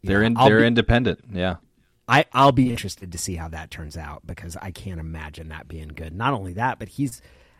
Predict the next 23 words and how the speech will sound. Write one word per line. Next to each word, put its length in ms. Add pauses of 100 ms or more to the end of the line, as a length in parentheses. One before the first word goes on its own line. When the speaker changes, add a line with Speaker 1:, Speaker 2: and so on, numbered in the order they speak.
(140)
Speaker 2:
I 40
mean, 200 (420)
he, 180 (300)
the 160
Northeast 540
is 120
a 60
different, 420 (200)
a 320
whole 200
different 340
mentality. 460
Although 240
maybe, 380
maybe, 440 (480)
maybe 260
his 260
level 320
of 80
intensity 540
will 100
resonate 440
there 220